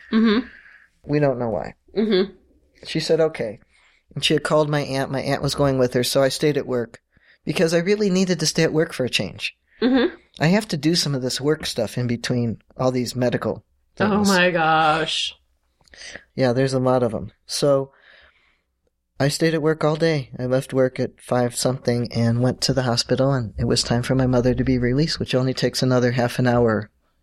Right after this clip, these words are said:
Speaker 1: Yes.
Speaker 2: Which is nothing when you're in the E R and
Speaker 1: <laughs>
Speaker 2: at a trauma center, and it's the only trauma center within hundreds of miles. And, um, you know, we don't have enough doctors.
Speaker 1: Right.
Speaker 2: So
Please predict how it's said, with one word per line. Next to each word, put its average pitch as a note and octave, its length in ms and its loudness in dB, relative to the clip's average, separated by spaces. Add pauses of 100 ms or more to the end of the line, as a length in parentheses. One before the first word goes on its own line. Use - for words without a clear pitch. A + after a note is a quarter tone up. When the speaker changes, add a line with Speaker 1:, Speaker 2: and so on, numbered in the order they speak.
(320)
Speaker 1:
Yes. F3 400 -2
Speaker 2:
Which - 160 -2
is B2+ 120 0
nothing C3 500 0 (100)
when A#2+ 160 -2
you're A#2+ 100 0
in A#2+ 220 0
the A#2 220 0
E B2 140 4
R A2+ 320 2
and A#3 300 -2
Speaker 1:
<laughs> C#4 300 2
Speaker 2:
at C3+ 80 -2
a - 80 0
trauma D#3 340 2
center, C3 480 -2
and B2+ 320 -2 (460)
it's C3+ 180 0
the C#3+ 80 2
only C#3+ 220 4
trauma D3 360 2
center C3+ 320 0
within B2+ 340 0
hundreds D#3+ 420 2
of A#2+ 100 -2
miles. A#2+ 420 0 (760)
And, C3+ 400 2
um, A#2+ 320 0 (720)
you C3 100 2
know, A2 240 0 (300)
we C3 100 2
don't B2 180 0
have A#2+ 120 -2
enough A#2 200 -4
doctors. - 520 -2 (220)
Speaker 1:
Right. E3 120 -2
Speaker 2:
So - 220 0